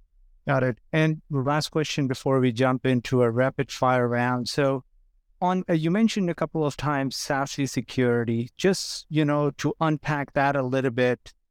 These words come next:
I mean, is that, uh, like, more, uh, applicable towards the endpoint side of the equation in terms of where the larger addressable market is from a sasi perspective, or is it more,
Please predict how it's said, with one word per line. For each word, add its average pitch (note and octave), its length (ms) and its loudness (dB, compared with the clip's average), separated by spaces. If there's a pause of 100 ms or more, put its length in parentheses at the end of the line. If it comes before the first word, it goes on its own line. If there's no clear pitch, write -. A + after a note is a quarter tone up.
(420)
I D3 60 2
mean, D#3 240 2 (240)
is D#3+ 240 0
that, G3+ 360 2 (400)
uh, D#3+ 420 4 (140)
like, C#3+ 380 2
more, F#3+ 880 0
uh, D3 320 2
applicable D3+ 1080 0
towards C3+ 960 0
the B2+ 260 0 (160)
endpoint F#3+ 560 0
side F#3 280 2
of F#3 180 0
the F#3 420 2
equation F3 840 0
in D3+ 140 0
terms D3+ 540 -6
of C#3 300 0
where C#3 260 2
the C3 600 2
larger C3+ 640 4
addressable C3 540 0
market C3+ 400 0
is C3+ 400 -2
from C3 520 0
a B2 320 2
sasi C#3 440 -2
perspective, D#3+ 760 0
or D#3 220 2
is C3+ 180 2
it C#3 140 2
more, D3 560 -2